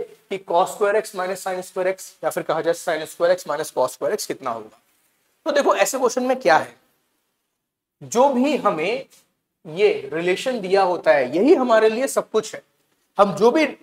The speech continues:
आंसर निकालने वाले हैं, डिराइव करने वाले हैं, वो इसी रिलेशन से ही करेंगे। कैसे करेंगे, जरा इसको लिखते हैं और फिर आगे बात करते हैं। तो मेरा रिलेशन ये कहता है बेटा कि जो under root three टेन एक्स है वो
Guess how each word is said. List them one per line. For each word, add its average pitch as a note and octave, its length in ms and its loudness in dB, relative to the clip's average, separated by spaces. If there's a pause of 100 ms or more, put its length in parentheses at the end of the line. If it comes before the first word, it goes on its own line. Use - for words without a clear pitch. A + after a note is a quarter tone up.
(160)
आंसर F#3 360 6
निकालने E3 440 2
वाले D#3+ 260 4
हैं, D#3+ 300 -4
डिराइव E3 360 4
करने D#3+ 220 2
वाले C#3+ 240 0
हैं, D#3+ 100 -6
वो A#3 300 -2
इसी C4 340 -4
रिलेशन E3 520 -2
से E3+ 180 -6
ही F#3 160 -6
करेंगे। B2+ 440 -4 (600)
कैसे G#3 240 4
करेंगे, A#3+ 360 4 (300)
जरा F3+ 140 4
इसको F3+ 240 -2
लिखते E3 340 -2
हैं G#3+ 160 0 (220)
और E3+ 80 0
फिर F3+ 120 0
आगे C#3 200 2
बात C3 220 0
करते B2+ 260 -4
हैं। C3+ 120 -10 (300)
तो G#3 60 2
मेरा G#3+ 180 4
रिलेशन F#3+ 440 0
ये G3+ 160 0
कहता D3+ 280 -2
है C3+ 100 0
बेटा C3+ 260 -2 (380)
कि F3+ 60 -6
जो G3 220 -2
under E3+ 260 0
root G#3 260 -4 (280)
three E3+ 240 -4 (760)
टेन E3 200 2
एक्स F3 260 -4
है B2+ 80 -16 (2500)
वो F#3 560 -2